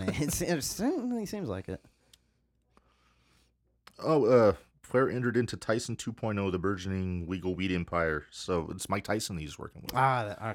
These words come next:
Speaker 1: okay. Yeah.
Speaker 2: I'm sorry, Mike
Speaker 1: I rem-
Speaker 2: Tyson, <laughs> as, as they say.
Speaker 1: I'm the greatest.
Speaker 2: <laughs> I will not do an impersonation of Mike Tyson because I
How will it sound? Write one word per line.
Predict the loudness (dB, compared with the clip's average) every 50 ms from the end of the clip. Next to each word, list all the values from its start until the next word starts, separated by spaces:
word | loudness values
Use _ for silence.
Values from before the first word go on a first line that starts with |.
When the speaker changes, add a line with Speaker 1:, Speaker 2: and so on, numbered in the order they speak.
| -8 -10
Speaker 1:
okay. | -10 -10 -10 -12 _ _ _ _ _ _ -20 -18 -14
Yeah. | -12 -10 -10 -4 -4
Speaker 2:
I'm | -2 0
sorry, | 0 0 0 2
Mike | 0 -2 0 2
Speaker 1:
I | 2 2
rem- | 4 2
Speaker 2:
Tyson, | 0 -4 -6 -8 -12 -14 -16 -16 -16 -16 -20 -20
<laughs> | _ _ _ _ _ _ -18 -18
as, | -16 -20 -20 _ -18
as | -18 -16 -14
they | -14 -14
say. | -10 -6
Speaker 1:
I'm | -4 -2 -2
the | -4 -4
greatest. | -4 -2 0 0 0 0 -2 -4 -6 -12 -16 -18 -20 -20 -20 -10 _
Speaker 2:
<laughs> | -10 -10 -10 _ _ _ _ -20 -20 -20 0 4
I | 6 8
will | 8 8
not | 8 6 6 4
do | 4 4
an | 4
impersonation | 4 2 0 0 2 4 4 4 4 4 2 4
of | 4
Mike | 4 4 4
Tyson | 4 2 2 2 0 -2 -4
because | -2 0 2 2 4 4
I | 4 4 4 2